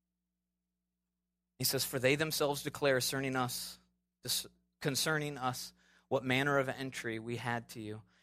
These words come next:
and how you turned to God from idols to serve the living and true God and to wait for his Son from heaven." And so not just preaching truth only, but lives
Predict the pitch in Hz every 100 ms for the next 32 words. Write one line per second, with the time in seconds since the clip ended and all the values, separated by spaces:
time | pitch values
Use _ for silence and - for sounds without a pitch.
0 | _ 123 127 127 127 127 135 135 147 156
1 | - _ _ _ - 151 123 113 117 -
2 | 143 117 104 107 110 - - _ _ _
3 | _ - 113 - 120 120 127 - _ _
4 | 123 113 117 127 135 135 _ _ 117 -
5 | 127 131 113 104 104 - _ _ _ _
6 | 113 - 110 110 120 - _ _ _ _
7 | - 113 113 - 113 107 107 107 _ _
8 | _ _ _ - 107 113 98 101 98 _
9 | _ _ _ - 127 131 113 - - 123
10 | 147 170 - 160 - 165 151 160 147 156
11 | 143 147 147 165 156 143 135 135 143 151
12 | 151